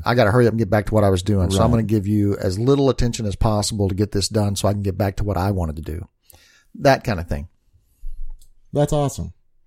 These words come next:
Speaker 1: Yeah. So give us, no-, you wanna give us number three? You wanna do commercial first?
Speaker 2: Um,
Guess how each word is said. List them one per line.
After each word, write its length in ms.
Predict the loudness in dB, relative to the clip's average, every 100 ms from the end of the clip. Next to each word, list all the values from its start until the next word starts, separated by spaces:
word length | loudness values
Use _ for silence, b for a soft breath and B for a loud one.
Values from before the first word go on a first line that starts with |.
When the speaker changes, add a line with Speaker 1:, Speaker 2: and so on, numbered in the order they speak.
| _ _ 0
Speaker 1:
Yeah. 240 | 2 2 0
So 140 | 2
give 180 | 4 2
us, 120 | 2
no-, 140 | 0
you 120 | 4 4
wanna 120 | 6
give 80 | 4
us 80 | 4
number 160 | 0
three? 220 | 2 2
You 80 | 4
wanna 120 | 2
do 80 | 0
commercial 340 | 0 0 -2 -2
first? 320 | -6 -6 -14 _ _ _ b b b b b _ _ -2
Speaker 2:
Um, 600 | 2 4 4 2 -4